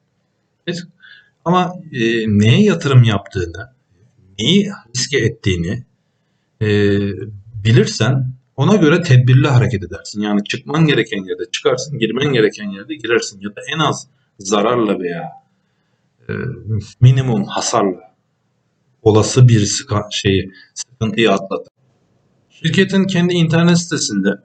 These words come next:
daha doğrusu borsada işlem gören tüm hi-, şirketlerin internet sitesinde faaliyet raporlarını bulabilirsiniz.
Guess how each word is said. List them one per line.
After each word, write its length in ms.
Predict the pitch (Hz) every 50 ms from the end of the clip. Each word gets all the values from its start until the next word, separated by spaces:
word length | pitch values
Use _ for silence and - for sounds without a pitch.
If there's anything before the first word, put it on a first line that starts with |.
| _ _ _ _ _ _ _ _ _ -
daha 160 | 104 107 113
doğrusu 300 | 117 113 110 - 117 110
borsada 380 | 110 117 113 113 - 123 113 110
işlem 340 | 107 - - 120 113 113 110
gören 260 | 110 110 110 110 110 - -
tüm 100 | 175 170
hi-, 300 | - 117 110 101 101 - _
şirketlerin 760 | _ - - - - - - _ _ _ _ _ _ 101 101 101
internet 440 | 123 - - 110 107 98 92 -
sitesinde 460 | - - 135 120 - - 98 - - 151 165 160 -
faaliyet 440 | 156 143 139 135 131 123 127 127 123
raporlarını 480 | 101 - - 101 92 98 101 151 147
bulabilirsiniz. 800 | 139 131 127 113 - - - - - - - 139 - - -